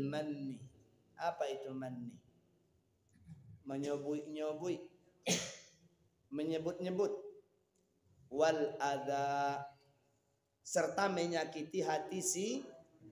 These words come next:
penerima. Sekarang orang tidak menyebut lagi dengan mulutnya,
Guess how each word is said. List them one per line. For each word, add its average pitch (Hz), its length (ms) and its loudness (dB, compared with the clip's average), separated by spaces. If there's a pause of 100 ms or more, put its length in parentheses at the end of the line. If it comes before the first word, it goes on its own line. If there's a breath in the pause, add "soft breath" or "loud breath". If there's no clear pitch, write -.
(160)
penerima. 135 1040 -4 (760)
Sekarang 220 500 6
orang 233 320 8
tidak 202 240 4
menyebut 190 480 2
lagi 180 320 2
dengan 190 300 0
mulutnya, 190 640 4